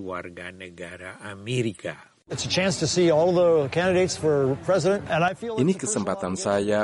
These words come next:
Speaker 3: untuk bertemu dengan semua kandidat. Saya merasa memiliki kewajiban sebagai warga Iowa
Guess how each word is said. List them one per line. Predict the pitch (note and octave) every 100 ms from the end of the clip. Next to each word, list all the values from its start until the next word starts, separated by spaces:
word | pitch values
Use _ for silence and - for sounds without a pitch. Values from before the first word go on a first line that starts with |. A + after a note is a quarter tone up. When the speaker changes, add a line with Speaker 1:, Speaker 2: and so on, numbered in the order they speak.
| F2
Speaker 3:
untuk | E2+ F2
bertemu | D#2 - F2 F2+
dengan | F2 E2+ E2+
semua | - E2+ D#2+
kandidat. | F#2 E2 E2 D#2 F2 E2 -
Saya | - F2 E2+ E2
merasa | E2 E2+ - F2+ F2
memiliki | E2+ E2+ E2+ G2 -
kewajiban | F2 E2 E2+ D#2+ F#2 F#2
sebagai | F2+ D#2+ F#2
warga | E2 E2+ D2 F2+ F2 E2+
Iowa | G2 G#2 F#2+ E2 D2 B1+